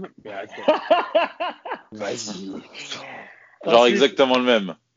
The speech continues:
Speaker 1: Mais ouais, <laughs> Sassuolo est
Speaker 2: Ah.
Speaker 1: over trois virgule cinq, mais bien sûr. Et oui.
Speaker 2: En-, ensuite, Lazio Milan, j'ai trois kiffs sur ce, j'ai trois tips sur ce match, trois kiffs. Le premier, c'est Lazio B T T S, c'est coté à trois quatre-vingt-dix.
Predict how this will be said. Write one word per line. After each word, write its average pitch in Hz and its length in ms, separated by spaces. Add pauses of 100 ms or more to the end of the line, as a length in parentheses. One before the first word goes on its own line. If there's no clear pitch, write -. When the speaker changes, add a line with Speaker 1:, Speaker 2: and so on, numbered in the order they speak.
(300)
Speaker 1:
Mais 147 160
ouais, 135 420
<laughs> 143 200
Sassuolo 156 540
est 165 60
Speaker 2:
Ah. 160 100
Speaker 1:
over 135 240
trois 139 180
virgule 131 280
cinq, 135 360
mais 120 100
bien 143 180
sûr. 160 260 (680)
Et 131 120
oui. 208 220
Speaker 2:
En-, 147 220 (380)
ensuite, 147 440
Lazio 156 480
Milan, 170 400
j'ai 123 380
trois 165 240
kiffs - 300
sur - 180
ce, - 120 (180)
j'ai 117 100
trois - 180
tips 156 260
sur - 140
ce - 120
match, 135 260
trois 151 180
kiffs. - 260 (340)
Le 139 100
premier, 170 540 (100)
c'est - 580
Lazio 170 680
B 147 140
T 151 120
T 143 260
S, 143 220
c'est 131 120
coté 131 320
à 123 100
trois - 300
quatre-vingt-dix. 123 800